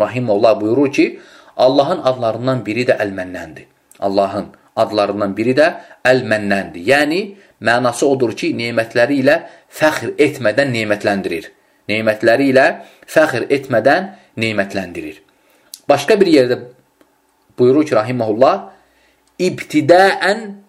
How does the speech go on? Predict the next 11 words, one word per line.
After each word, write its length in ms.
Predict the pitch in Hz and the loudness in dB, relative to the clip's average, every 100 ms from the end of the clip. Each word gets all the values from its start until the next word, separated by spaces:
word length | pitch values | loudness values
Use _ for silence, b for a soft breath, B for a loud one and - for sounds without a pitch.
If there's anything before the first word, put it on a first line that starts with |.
| _ - | _ -6
nemət 480 | 123 127 151 151 | -2 0 0 0
verəndir. 480 | 113 104 92 - - _ _ _ - | 0 0 -4 -12 -20 _ _ _ -6
İbtidaən 880 | 123 113 - 127 131 143 131 147 190 196 - | -4 -4 -6 0 4 4 4 0 -4 -8 -8
nemət 280 | 117 117 117 110 | -4 -2 0 0
verəndir. 400 | 95 87 - - b b b | -2 -4 -14 -20 b b b
Allahın 720 | 131 143 147 147 202 220 - b b b - | 4 4 4 2 -2 -4 -12 b b b -4
qullarına 520 | 139 139 135 123 160 147 | 0 2 2 2 0 0
minnəti 480 | 127 120 - - | -2 -2 -4 0
var. 200 | 104 - - _ _ _ _ _ _ _ _ _ _ - | 0 0 -10 _ _ _ _ _ _ _ _ _ _ -2
Qullarından 680 | 143 147 160 165 170 220 247 | 2 6 6 4 2 2 2
isə 240 | - 113 | -2 -4